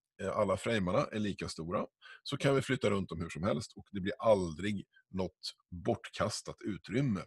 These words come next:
mellan processerna. Däremot så tillkommer faktiskt en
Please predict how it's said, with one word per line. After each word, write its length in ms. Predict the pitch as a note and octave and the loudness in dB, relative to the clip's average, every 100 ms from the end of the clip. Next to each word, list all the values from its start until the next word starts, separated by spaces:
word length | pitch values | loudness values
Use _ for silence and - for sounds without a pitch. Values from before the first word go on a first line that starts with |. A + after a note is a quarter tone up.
| - | -10
mellan 680 | F2 G2+ G#2+ F#2+ A#2 E3 - | -2 2 4 4 4 4 2
processerna. 580 | F#2+ - - - - - _ _ _ _ - - - - _ F#2+ | -4 -8 -8 -12 -14 -20 _ _ _ _ -20 -20 -20 -20 _ 8
Däremot 1040 | F3+ A#3+ A3 B2+ A2+ - B2+ C3+ A#2+ - - | 10 12 8 6 0 -2 2 2 2 -4 -6
så 320 | - C3 B2 - | -2 0 0 -4
tillkommer 880 | - F3+ D3 A#2 - F#3 A3 G#3 E3 | -2 2 2 2 2 2 4 6 4
faktiskt 460 | - F#2+ - G2 E2+ | 4 0 0 -8 -4
en 260 | G2+ G2 | -6 -6